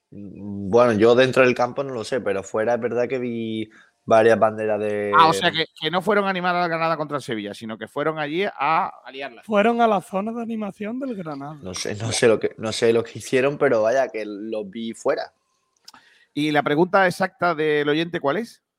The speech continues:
Speaker 3: Eh, preguntaba Antonio Gómez,
Speaker 2: Sí.
Speaker 3: eh, si habí-, si habíamos visto eso, si creéis, si creemos que el Málaga debería ya hacer algo con, con esto, con los
Speaker 4: Es
Speaker 3: ultras.
Speaker 4: que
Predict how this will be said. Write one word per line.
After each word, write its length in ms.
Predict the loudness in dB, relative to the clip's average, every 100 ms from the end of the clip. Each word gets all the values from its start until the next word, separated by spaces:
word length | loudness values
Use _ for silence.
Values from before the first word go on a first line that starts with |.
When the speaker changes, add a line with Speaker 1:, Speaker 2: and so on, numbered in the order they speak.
| _ _ _ _ _ _ _
Speaker 3:
Eh, 760 | -6 -2 0 2 2 2 0 -2
preguntaba 1200 | -4 -4 -4 -6 -2 2 2 2 2 0 -2 -4
Antonio 440 | -6 -6 -6 -4 -4
Gómez, 360 | -4 -4 -6 -10 _ _
Speaker 2:
Sí. 280 | -10 -10 -10 _
Speaker 3:
eh, 640 | -4 -2 -2 -2 -4 -4 -6
si 240 | -8 -4
habí-, 320 | -2 -2 -4
si 220 | -6 -4 -2
habíamos 400 | -2 -4 -4 -6
visto 260 | -6 -4 -4
eso, 180 | -6
si 140 | -14 -10
creéis, 340 | -6 -4 -6 -8
si 140 | -16 -8
creemos 400 | -6 -4 -6 -6
que 80 |
el 100 | -8
Málaga 300 | -6 -4 -2
debería 300 | -2 -2 -4
ya 120 | -2 -4
hacer 220 | -2 -2
algo 240 | -2 -4
con, 540 | -6 -4 -4 -8 -14 -14
con 200 | -12 -10
esto, 240 | -12 -18 _
con 200 | -14 -10
los 300 | -8 -10 -8
Speaker 4:
Es 60 | -6
Speaker 3:
ultras. 200 | -6
Speaker 4:
que 60 | -8